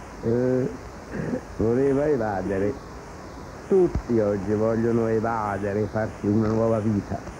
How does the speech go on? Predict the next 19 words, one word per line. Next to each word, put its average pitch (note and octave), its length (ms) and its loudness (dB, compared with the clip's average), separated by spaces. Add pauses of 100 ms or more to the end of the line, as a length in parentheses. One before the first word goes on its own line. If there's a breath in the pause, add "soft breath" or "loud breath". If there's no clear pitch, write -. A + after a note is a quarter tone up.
(400)
Per C3 100 0
la D3 120 2
strada F#3 280 2
non C#3+ 160 4
si - 80 2
incontra C#3 340 4
che C3 140 2
gente D3 280 2
che B2 160 2
sta B2 180 -2
evadendo. E2+ 760 2 (880)
Ma E3+ 140 4
evadere F#3 440 4
da C3 120 2 (260)
che? C2+ 180 -4 (1080)
E F#3 120 4 (220)
come? C3 720 4 (720)
Ma A3 100 0
poi, A#3+ 240 2